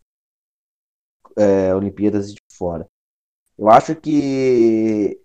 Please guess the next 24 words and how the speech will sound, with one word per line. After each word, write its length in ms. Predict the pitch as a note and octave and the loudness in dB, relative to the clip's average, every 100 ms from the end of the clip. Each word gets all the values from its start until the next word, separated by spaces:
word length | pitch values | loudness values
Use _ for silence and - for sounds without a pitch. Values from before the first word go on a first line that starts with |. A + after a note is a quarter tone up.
| _ - | _ -4
era 200 | A2 A#2 | -2 0
só 220 | - D3 | 0 -2
questão 420 | E3+ D#3 D#3+ D#3+ | -2 -6 -6 -6
de 140 | D#3 | -6
tempo, 640 | - - C3 D#3 D#3+ G#2 G2 | -10 -4 -2 -2 -6 -6 -4
né? 140 | G#2+ | -4
Apesar 360 | G#2+ - G#2 A2 | -4 -4 -2 -2
que 100 | G#2+ | -2
demorou 440 | G#2 A#2 A2+ A#2+ | -4 -2 0 0
muito, 520 | A2+ A2 C3 C#3+ - F#2+ _ _ _ _ _ _ _ _ | -2 -4 -6 -10 -10 -12 _ _ _ _ _ _ _ _
ah, 380 | G2+ G2 G2 G2+ - - - | -10 -8 -6 -8 -12 -18 -14
em 220 | A2 A2 | -10 -6
erros, 480 | B2+ D3 C3 A2+ - - _ | -4 -2 -4 -8 -14 -20 _
talvez, 480 | A2+ A2 G2 A#2+ C3+ | -2 -2 0 -4 -4
que 140 | - | -10
o 40 | C3 | -4
Brasil 840 | A#2+ A#2+ G#2 G#2+ B2+ C3+ B2 - _ _ _ - | 0 0 -2 -6 -6 -6 -8 -12 _ _ _ -6
tenha 200 | A#2+ B2 | -4 -4
cometido 720 | - B2+ A#2+ A#2 B2 C3 C#3 | -4 -2 -2 -6 -10 -8 -8
no 300 | C3+ C3 B2+ | -6 -4 2
alto 400 | A#2+ B2 D3 D3+ | 4 4 0 -4
da 160 | C#3 C#3 | -6 -4
sua 220 | C3+ C3+ | -2 -4
confiança, 640 | C#3 C3+ - B2+ A2 D#3 | -4 -12 -6 -4 -4 -8